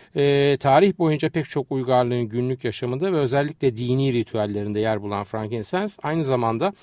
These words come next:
İsa'nın doğumunda üç hediye ile beşiği ziyaret eden üç akil insanın hediyelerinden de biri. E, diğer iki hediye bildiğiniz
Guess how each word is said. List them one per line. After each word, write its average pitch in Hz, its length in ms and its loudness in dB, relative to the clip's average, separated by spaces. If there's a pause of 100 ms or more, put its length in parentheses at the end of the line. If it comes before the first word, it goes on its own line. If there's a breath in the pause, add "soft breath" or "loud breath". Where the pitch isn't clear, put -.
(400 loud breath)
İsa'nın 160 600 4
doğumunda 139 580 2
üç - 220 -6
hediye 131 300 2
ile 117 220 4
beşiği 135 380 0
ziyaret 127 420 0
eden 117 260 -2
üç 175 180 -4
akil 131 320 2
insanın 151 400 -2
hediyelerinden 131 760 2
de 95 120 -4
biri. - 160 -10 (500 loud breath)
E, 120 460 0
diğer 160 200 6
iki 139 220 0
hediye 143 260 2
bildiğiniz 139 400 -4